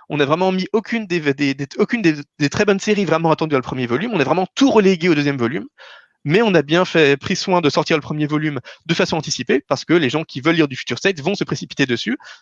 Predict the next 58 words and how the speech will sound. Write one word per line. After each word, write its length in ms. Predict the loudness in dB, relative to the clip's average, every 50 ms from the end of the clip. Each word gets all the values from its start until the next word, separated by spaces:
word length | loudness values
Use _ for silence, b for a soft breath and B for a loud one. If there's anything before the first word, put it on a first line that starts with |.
| B _
et 80 | 2 2
vont 160 | 4 2 -2
se 100 | -2 -2
rendre 160 | -2 -2 -2
compte 240 | -2 -4 -6 -8 -6
que, 100 | -4 -4 -2
ben 160 | -2 -2 -2
non, 140 | -2 -2 -2
ils 120 | -2 -2
ont 60 | -2
été 140 | -2 -2 -4
un 60 | -4
peu 60 | -4 -6
floués, 320 | -8 -6 -4 -2 -2 -2
qu'il 100 | -2 -4
va 60 | -4
falloir 220 | -4 -4 -2 -2 -2
attendre 260 | -4 -2 -2 -2 -2
la 80 | -2
suite. 260 | -2 -4 -10 -14 _ B B B B B B B B B B B _ _ _ _ _ -20 -18 -2
Bon, 280 | 0 0 0 0 -2 _ -6 0
<laughs> 380 | 2 4 4 4 4 2 0 0
super. 480 | 0 0 -2 -2 0 0 0 0 -2 -4 B B B B B B B B B B B B B B B B 2
Euh, 540 | 4 4 4 4 2 -2 -4 -4 0 0 0 0 2
donc, 240 | 2 0 0 0 -4 -10 -16 _ _
dans 160 | 0 2 2
ces, 380 | 0 -2 -2 0 2 2 2 4
euh, 320 | 4 2 2 2 0 -4 B B B B B
ce 160 | -2 0 2
récit 360 | 2 4 2 2 0 -2 -2
conti-, 340 | -2 -4 -8 -8 -8 -4 -4
euh, 80 | -4 -2
ce, 180 | 0 0 0
ce, 420 | 0 0 0 0 0 0 -2 -2 -4
cette 340 | -6 -10 -8 -6 -6 -4
collection 460 | -2 -2 -2 -2 -4 -4 -4 -2 -2 -2
contient 380 | -2 -6 -4 -2 -2 -2 0
donc, 340 | 0 0 0 -2 -2 -4 -8
bon, 220 | -8 -6 -6 -6
du 100 | -8 -8
Flash, 400 | -10 -2 0 0 0 0 0 -4
on 80 | -2 0
n'en 140 | 0 0 2
parle 160 | 2 2 2
pas 120 | 2 -2
trop 220 | -2 -2 -2 -4 -4
parce 140 | -6 -10 -12
qu'il 120 | -12 -10
est 40 | -6
pas, 160 | -6 -6 -6
c'est 100 | -6 -6
pas 80 | -6 -6
trop 140 | -2 -2
relatif 260 | -2 -2 -4 -6 -8 -6
à 60 | -4
Batman, 400 | -4 -4 -2 -4 -4 -4 -2 -2
et, 160 | -2 -2 0
euh, 80 | -2